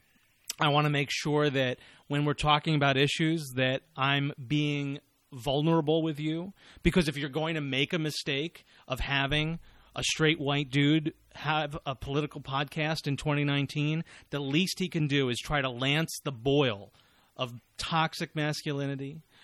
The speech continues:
of nonsense that goes out there. The way that we are putting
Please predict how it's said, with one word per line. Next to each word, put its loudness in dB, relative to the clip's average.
of -2
nonsense 4
that -6
goes 0
out 0
there. -2
The -4
way 6
that 0
we 4
are 2
putting 6